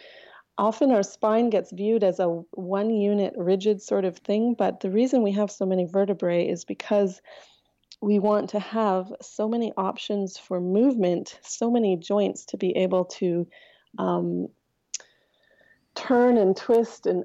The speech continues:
arch and contract. So just notice the incredible ability for your spine to move, and also what is really useful is noticing those frozen stuck spots too.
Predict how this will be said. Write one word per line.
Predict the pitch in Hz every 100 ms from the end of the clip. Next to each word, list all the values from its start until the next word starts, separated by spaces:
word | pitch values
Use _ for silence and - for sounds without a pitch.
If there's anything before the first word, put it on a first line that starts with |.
| -
arch | 202 208 - - -
and | 202 180
contract. | 190 190 - 220 180 254 277 - - -
So | - 220
just | 214 359 - 180
notice | 185 202 226 160 202 233 - - - _ -
the | 196 190
incredible | 190 - 214 240 214 180 - -
ability | 196 185 208 240 196 180
for | - 185
your | 185
spine | - 190 190 220 233
to | 254
move, | 208 180 220 254
and | 233
also | - 202 - 247 240 233
what | 226
is | 226 226 220
really | 220 220
useful | 269 - 226
is | 202
noticing | 185 185 190 214 202
those | 180 175 -
frozen | - 190 190 180
stuck | 175 - 196 -
spots | - 180 - _
too. | - 233 196 160